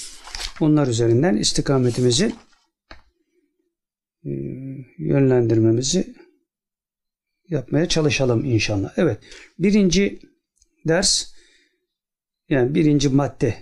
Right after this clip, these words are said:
diyelim daha doğrusu, birinci maddenin başlığı deprem sohbeti. Depremle alakalı bir sohbet. Şöyle başlamışız. Çabuk unutur insan.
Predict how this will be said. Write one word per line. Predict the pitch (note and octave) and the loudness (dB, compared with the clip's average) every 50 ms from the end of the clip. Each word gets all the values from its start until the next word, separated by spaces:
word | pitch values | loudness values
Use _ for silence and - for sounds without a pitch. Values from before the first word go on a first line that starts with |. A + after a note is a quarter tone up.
| - - | -8 -2
diyelim | C3+ B2 A#2+ A2+ A2+ A2+ G#2+ G#2 A2+ | 2 2 2 4 4 2 2 0 -2
daha | A#2+ A#2+ A#2 A2+ | -2 0 0 0
doğrusu, | A2+ A#2 C3+ C#3+ - F#3+ | 0 0 -2 0 0 0
birinci | E3 D3+ D3+ D3 C#3 D3+ | 2 2 2 2 2 2
maddenin | D3 C#3 C#3 - - C3+ B2+ B2 A#2+ B2+ | 2 2 0 -2 -2 0 2 2 2 2
başlığı | C#3 C#3+ C3+ - - D3+ F#3 A#3 B3+ - - - _ _ _ _ - | 0 0 0 0 0 0 0 0 0 -4 -12 -20 _ _ _ _ -4
deprem | D3+ F3 F3 E3+ - F3+ E3+ D3 A#2+ - _ _ _ _ | -2 -2 -2 -2 -2 -2 -2 -2 -2 -6 _ _ _ _
sohbeti. | - - - - A#2 G#2+ - - G#2+ G2+ - - - - _ _ _ _ _ _ _ _ _ _ _ _ _ _ _ _ _ _ _ _ _ _ _ _ _ _ _ D3+ | -8 -6 -2 -2 -4 -4 -4 -8 -8 -8 -8 -12 -14 -16 _ _ _ _ _ _ _ _ _ _ _ _ _ _ _ _ _ _ _ _ _ _ _ _ _ _ _ -2
Depremle | D3+ D3 - - C#3+ C3 A#2+ A#2 | -2 -2 0 0 0 2 2 2
alakalı | B2 C3 A#2 A2 A2 G#2+ - A#2 B2 F3 A3+ A3 - _ _ _ _ _ _ | 2 2 2 0 0 -2 -4 -2 0 0 -2 -2 -6 _ _ _ _ _ _
bir | G3+ G3+ | -2 -2
sohbet. | G3 - - E3+ D3 A#2 - A2+ G2 - - - - _ _ _ _ _ _ _ _ _ _ - _ _ _ _ _ _ _ _ _ _ _ _ _ _ _ _ _ _ _ _ | 0 0 0 0 -2 -2 -2 -4 -6 -6 -10 -20 -20 _ _ _ _ _ _ _ _ _ _ -20 _ _ _ _ _ _ _ _ _ _ _ _ _ _ _ _ _ _ _ _
Şöyle | - - - A3+ G3 E3 | -4 0 0 2 2 2
başlamışız. | C3 A#2+ G#2+ - - B2 A#2 A2 - E3 G#3+ G#3+ - - - - - - _ _ _ _ | 2 0 0 0 -2 -2 -4 -2 -2 -2 0 0 0 -2 -2 -4 -8 -16 _ _ _ _
Çabuk | - - A3 A3 G#3 F#3 - | -2 0 2 2 0 2 2
unutur | D#3 C#3 B2+ A#2 - A#2 | 0 0 0 0 0 0
insan. | A#2 A2 G#2 - - G#2+ | 2 2 2 0 -2 -4